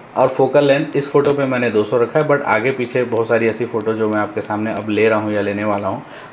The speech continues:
उसमें मेरा focal length, आ, थोड़ा सा change होगा। और आइए मैं आपको इस photo के बारे में बताऊँ। तो दोस्तों, ये एक single shoot है, मतलब जब भी आप pre wedding shoot करें या फिर outdoor photo shoot करें तब आपके पास ज़रूरी नहीं कि आपके पास couple ही, ही, ही आए या फिर आपके जो client हो उसे, अ,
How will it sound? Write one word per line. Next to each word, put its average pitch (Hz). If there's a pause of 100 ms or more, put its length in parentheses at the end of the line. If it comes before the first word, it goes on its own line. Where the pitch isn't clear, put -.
उसमें 123
मेरा 117
focal 110
length, 117 (480)
आ, 98
थोड़ा 98
सा 101
change 104
होगा। 104
और 95
आइए 110 (540)
मैं 107
आपको 104
इस 113
photo 110
के 110 (400)
बारे 104
में 104
बताऊँ। 101 (520)
तो 123
दोस्तों, 127
ये 131
एक 139
single 135
shoot 131
है, 120
मतलब 104 (580)
जब 117
भी 135
आप 120
pre 127
wedding 123
shoot 120
करें 113
या 104
फिर 101
outdoor 107
photo 117
shoot 113
करें 107
तब 101
आपके 101
पास 107
ज़रूरी 107
नहीं 113
कि 113
आपके 104
पास 104
couple 107
ही, 110
ही, 107
ही 104
आए 95
या 98
फिर 101
आपके 98
जो 101
client 101
हो 104
उसे, 101
अ, 98